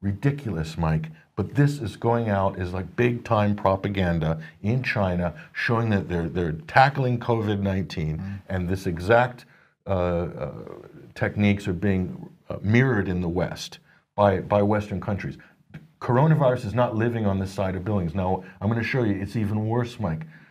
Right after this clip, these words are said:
Speaker 1: Not only are they s-, sending this out with spray trucks, but when, when, the, when all fails and the trucks aren't working, Mike,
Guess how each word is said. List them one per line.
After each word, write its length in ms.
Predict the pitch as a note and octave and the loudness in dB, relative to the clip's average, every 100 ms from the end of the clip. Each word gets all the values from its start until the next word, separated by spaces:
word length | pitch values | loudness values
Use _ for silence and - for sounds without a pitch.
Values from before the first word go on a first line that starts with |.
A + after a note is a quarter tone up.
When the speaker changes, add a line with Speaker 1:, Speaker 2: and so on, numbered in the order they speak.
| _ - | _ -2
Speaker 1:
Not 220 | G2+ C3 | 2 2
only 220 | C#3 C3 | 2 0
are 40 | A2 | 0
they 140 | G#2+ | -2
s-, 220 | G2+ - - | -4 -10 -14
sending 360 | - A2+ A2 G#2+ | -4 0 0 0
this 200 | G2 G#2+ | 2 6
out 240 | G2 - | 6 4
with 100 | F2 | -6
spray 420 | - - A2+ C#3+ | -10 -4 0 2
trucks, 600 | D#3+ - - - - - _ _ _ _ - | 0 -2 -6 -8 -20 -20 _ _ _ _ -10
but 100 | G2+ | -4
when, 340 | A2 A2 G#2+ | 0 0 0
when, 160 | G2+ G#2+ | 0 0
the, 80 | G2+ | 0
when 240 | G#2+ G#2+ | 0 4
all 180 | B2 C#3 | 6 4
fails 500 | - D3+ C#3 F#2+ F2 | 2 2 4 2 0
and 80 | G2 | -4
the 60 | |
trucks 400 | F2+ - D#3+ D#3+ | -2 2 2 2
aren't 160 | A2+ F2+ | -2 0
working, 420 | D#2+ D#2+ D#2+ D2+ | -2 -4 -4 -2
Mike, 280 | E2 E2 | -2 -4